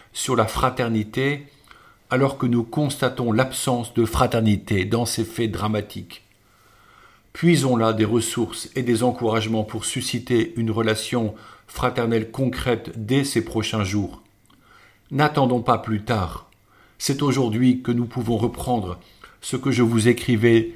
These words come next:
dans mon message d'hier, mais écrit avant l'annonce du confinement et des attentats, faire que nos foyers soient de véritables églises domestiques.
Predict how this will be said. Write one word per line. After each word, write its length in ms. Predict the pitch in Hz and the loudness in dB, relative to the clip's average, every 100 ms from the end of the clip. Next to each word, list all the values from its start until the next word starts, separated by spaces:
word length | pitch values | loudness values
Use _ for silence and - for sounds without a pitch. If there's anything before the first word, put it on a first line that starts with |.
| - - | -16 -10
dans 220 | 131 120 | 0 2
mon 120 | 117 | 2
message 540 | 117 113 - 127 101 90 | 0 0 0 0 0 -2
d'hier, 560 | 110 110 127 139 - - - - - _ _ - | 4 6 6 2 -6 -16 -20 -20 -20 _ _ -4
mais 200 | 123 131 131 | 0 2 2
écrit 500 | 135 - 131 131 - | 0 2 0 0 4
avant 320 | 147 139 131 | 4 4 2
l'annonce 400 | 123 120 120 113 | 2 2 0 -2
du 100 | 107 | -4
confinement 840 | 107 113 - 110 107 110 110 104 - _ - | -4 -6 -4 -2 0 0 -2 -6 -14 _ 0
et 360 | 123 127 127 - | 2 2 -2 -8
des 120 | 113 | -2
attentats, 640 | 117 113 110 - 120 131 - - _ _ - _ - _ _ _ | -2 0 -2 2 2 2 -4 -16 _ _ -20 _ -20 _ _ _
faire 420 | - 156 135 107 | -4 0 2 0
que 100 | - | 2
nos 200 | 117 151 | 6 6
foyers 600 | 143 127 110 107 110 - - | 4 2 4 4 2 -2 -6
soient 180 | - | 0
de 120 | 110 110 | 2 4
véritables 760 | 110 104 101 107 101 107 92 | 4 0 0 0 0 2 4
églises 320 | 107 92 98 | 2 4 0
domestiques. 720 | 95 92 95 - - 85 - | 2 0 0 -4 -10 -14 -18